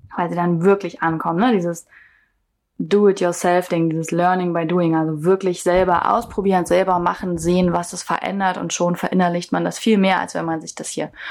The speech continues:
nur anhört und dann, na ja, mach ich irgendwann mal. Also, egal welches Gespräch ansteht oder du schon immer führen wolltest,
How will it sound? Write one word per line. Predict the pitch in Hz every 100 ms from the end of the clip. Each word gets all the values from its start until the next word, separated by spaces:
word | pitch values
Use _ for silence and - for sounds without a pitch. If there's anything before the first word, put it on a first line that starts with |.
| - -
nur | 277 -
anhört | 180 185 185 185 180 180 175
und | 170 165
dann, | 170 170 160 - - -
na | 214
ja, | 180 165 165
mach | 170 175
ich | -
irgendwann | - 156 156 190
mal. | 226 214 214 -
Also, | 165 160 165 180 - _ - - - _ _ _ _
egal | - 180 185
welches | 185 180
Gespräch | - 190 180 170 -
ansteht | - 202 - 254 262
oder | - 175
du | 170
schon | 165 190
immer | 175 170
führen | - 269 226
wolltest, | 165 170 208 262 -